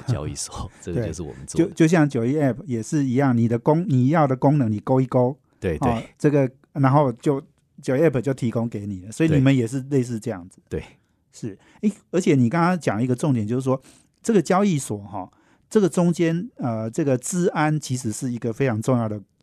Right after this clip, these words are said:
Speaker 2: 的这样的一个，诶，功能了哈。
Speaker 1: 对，
Speaker 2: 那其实你过去的阿玛，
Speaker 1: 对。
Speaker 2: 其实创业哈，到 Proofpoint 哈，我想这些都是你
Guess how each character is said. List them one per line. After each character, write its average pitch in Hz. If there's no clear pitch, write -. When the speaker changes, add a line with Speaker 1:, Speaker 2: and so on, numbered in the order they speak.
Speaker 2:
的 113
这 131
样 120
的 107
一 120
个， 104
诶， 113
功 147
能 107
了 104
哈。 107
Speaker 1:
对， 87
Speaker 2:
那 196
其 175
实 196
你 139
过 165
去 160
的 135
阿 143
玛， 104
Speaker 1:
对。 101
Speaker 2:
其 131
实 120
创 127
业 127
哈， 107
到 120
Proofpoint 135
哈， 113
我 147
想 131
这 160
些 160
都 156
是 160
你 110